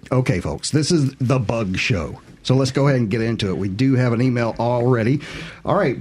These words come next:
Birds in the Barn. Do strobe lights work at keeping birds out of large buildings like a barn?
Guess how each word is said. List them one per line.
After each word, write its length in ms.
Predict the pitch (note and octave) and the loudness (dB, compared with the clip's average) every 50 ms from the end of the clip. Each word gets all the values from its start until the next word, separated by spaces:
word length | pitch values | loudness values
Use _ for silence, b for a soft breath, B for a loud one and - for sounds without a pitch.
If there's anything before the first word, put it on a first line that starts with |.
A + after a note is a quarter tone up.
| G#2 G#2+ | -2 -2
Birds 480 | E3 G#3 G#3+ A3 A3 G#3 F#3+ F3 D#3 | 0 2 2 2 2 2 2 0 0
in 240 | - - G#3+ A3+ A3+ | -2 -2 -2 -2 0
the 40 | A3 | 0
Barn. 640 | A3 B3 A#3+ G#3+ G3+ F3+ D3 C3+ B2 A#2+ G#2+ G#2 | 0 2 4 4 4 4 4 4 2 2 0 0
Do 380 | A2+ C#3 D#3 F3+ G3+ A3+ A#3+ C4 | 2 4 4 4 4 2 2 0
strobe 800 | B3+ - - - - - - - - A3 A3+ A#3 A3+ G#3+ D#3+ C3+ | 0 -2 -4 -6 -8 -8 -10 -8 -4 -4 -2 0 0 2 2 2
lights 420 | A#2+ A2 F#2 E2+ F#2+ A#2 - - C#3 | 2 0 0 0 -2 -2 -4 -4 -2
work 400 | C3 A#2+ C3 C3 C3+ C3+ C3 - | 2 2 4 4 2 2 0 -2
at 220 | C#3 C3 - - | -4 -4 -6 -8
keeping 640 | - - - C#3 B2+ B2 - B2+ B2 B2 A#2 A2 A2 | -10 -4 -2 -2 -2 0 2 2 2 2 2 0 0
birds 640 | G#2 - D3 D3 B2 G#2 F#2+ G2 G#2 G#2 F#2 - - - - | 0 2 2 4 4 2 2 0 -2 -2 -4 -6 -6 -6 -4
out 140 | A2+ A#2 A2+ | 0 0 0
of 140 | A2+ F#2 | 0 0
large 680 | G2+ G2+ G#2 G#2+ A2 B2 C3+ C#3+ D3 C#3+ B2+ A#2 G#2 A2 | 0 -2 0 0 0 2 2 2 2 2 0 0 2 2
buildings 640 | C#3 C#3 A#2+ G#2 F#2 E2+ D2+ D#2 E2 F2+ - - - _ _ _ _ _ _ - | 2 2 2 2 0 -2 -2 -4 -6 -6 -8 -10 -14 _ _ _ _ _ _ -4
like 180 | E2+ F#2+ - A2 | -4 -2 -2 -2
a 60 | B2+ | -2
barn? 440 | A2+ C#3+ E3+ F3 G#2 D2+ - - | 0 0 0 0 0 -2 -4 -8